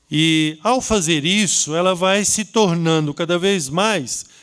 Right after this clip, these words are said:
aquilo que não pode faltar na sua identidade, que é um lugar de formação integral para a vida, um lugar de aprendizado conjunto,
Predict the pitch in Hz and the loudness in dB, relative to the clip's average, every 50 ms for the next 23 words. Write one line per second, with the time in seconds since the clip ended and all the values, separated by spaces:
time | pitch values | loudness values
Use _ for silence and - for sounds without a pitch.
0 | _ _ _ _ _ 196 196 196 - 196 208 214 220 - 233 226 214 185 - 208 | _ _ _ _ _ -6 -6 -4 -4 -4 -4 -4 -4 -2 -2 -2 -2 -2 0 -2
1 | 214 220 170 - - 226 226 220 - - 165 170 180 180 190 180 - - 202 196 | -2 -2 -4 -6 -6 -4 -4 -4 -2 -2 -2 -2 -2 -4 -6 -6 -6 -8 -8 -8
2 | 175 196 196 202 190 - 190 185 175 151 143 120 104 - - - - _ _ _ | -6 -6 -6 -6 -8 -4 -2 0 0 0 0 -2 -6 -14 -20 -20 -20 _ _ _
3 | _ - 180 160 170 180 180 147 147 156 160 156 160 160 160 - - 165 160 151 | _ -4 -2 0 0 -2 -2 0 0 0 0 -2 -4 -6 -10 -8 -4 -4 -4 -2
4 | 151 147 135 127 - - 160 160 170 180 180 165 - 190 170 143 139 131 143 151 | -4 -4 -6 -6 -4 -4 -4 -2 -2 -4 -4 -2 -2 -4 -2 -2 -2 0 0 0
5 | 156 151 147 - 135 127 120 110 107 120 151 170 180 180 160 156 180 175 160 165 | 0 -2 -4 -6 -6 -6 -6 -8 -8 -8 -6 -6 -6 -8 -4 -4 -4 -4 -4 -6
6 | - - - - - - _ _ _ _ _ _ _ _ _ 139 135 143 156 156 | -12 -20 -20 -20 -20 -20 _ _ _ _ _ _ _ _ _ -4 -2 0 0 0
7 | 147 127 151 156 160 151 147 139 139 151 147 - - - 170 170 165 156 160 151 | 0 0 0 0 0 0 -4 -4 -4 -4 -4 -4 -4 -2 0 0 0 0 -2 -2
8 | 127 135 147 147 147 139 147 143 147 165 170 165 156 139 113 110 101 131 165 190 | 0 0 0 0 0 -2 -4 -4 -2 0 0 0 0 0 -2 -4 -4 -4 -4 -4
9 | 208 214 - _ - - | -6 -8 -10 _ -20 -20